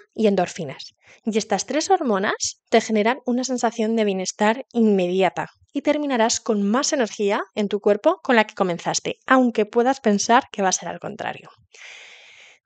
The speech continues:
Voy a contarte el caso de Andrea. <laughs> Andrea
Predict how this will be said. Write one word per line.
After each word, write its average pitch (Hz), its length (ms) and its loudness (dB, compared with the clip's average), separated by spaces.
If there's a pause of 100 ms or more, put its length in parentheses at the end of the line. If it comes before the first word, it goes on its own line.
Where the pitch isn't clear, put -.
(120)
Voy 269 140 8
a 339 100 6
contarte 349 400 2
el 262 60 6
caso 226 200 4
de 185 60 4
Andrea. 151 300 -2 (180)
<laughs> - 560 -8
Andrea 320 500 2